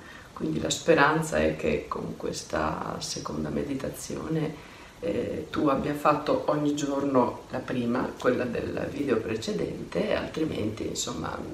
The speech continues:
sai come può funzionare, quindi puoi, mm, farle, fare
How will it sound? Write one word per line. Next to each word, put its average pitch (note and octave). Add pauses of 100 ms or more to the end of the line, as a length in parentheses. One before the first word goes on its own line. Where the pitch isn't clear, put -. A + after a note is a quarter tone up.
(260)
sai -
come A#2+
può B2+
funzionare, C3
quindi - (540)
puoi, A2+
mm, -
farle, B2+ (380)
fare -